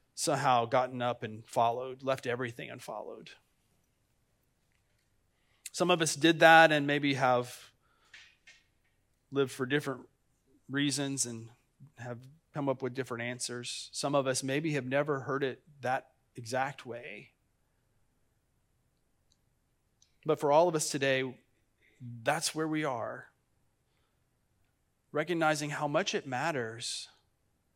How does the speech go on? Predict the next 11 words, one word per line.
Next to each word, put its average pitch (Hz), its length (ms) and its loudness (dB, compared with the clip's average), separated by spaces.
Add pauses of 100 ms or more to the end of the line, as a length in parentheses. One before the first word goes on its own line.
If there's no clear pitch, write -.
(1400)
for 151 160 0
us 160 180 0
to 151 100 -4
recognize 143 580 -2
who 160 160 -2
it 160 100 -2
is 156 200 -4
that's 151 160 -10
asking. 131 720 -10 (3000)
To 160 100 -8
re-, 165 140 4